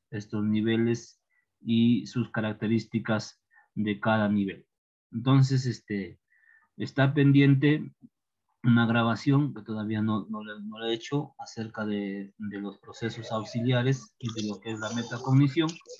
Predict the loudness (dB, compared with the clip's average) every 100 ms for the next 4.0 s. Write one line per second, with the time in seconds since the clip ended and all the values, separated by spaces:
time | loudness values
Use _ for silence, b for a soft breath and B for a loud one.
0 | -20 _ -4 0 2 2 2 2 0 2
1 | 2 2 0 0 -4 -8 -10 -4 0 0
2 | 0 -4 -10 -12 -16 -6 -4 -2 -2 0
3 | 0 -2 -8 -10 -10 -2 2 4 4 2